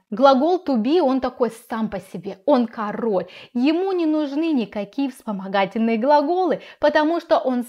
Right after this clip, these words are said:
сам строит вопросы и отрицание. Итак, чтобы сделать вопрос, мы делаем так называемое действие чик-чик.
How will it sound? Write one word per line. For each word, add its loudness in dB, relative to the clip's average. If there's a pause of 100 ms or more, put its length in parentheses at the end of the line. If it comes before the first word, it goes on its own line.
(120)
сам -2
строит -2
вопросы -2 (380)
и 0 (280)
отрицание. -4 (440)
Итак, 0
чтобы 2
сделать 0
вопрос, 0
мы 2
делаем 0
так -6
называемое 0
действие -2
чик-чик. -4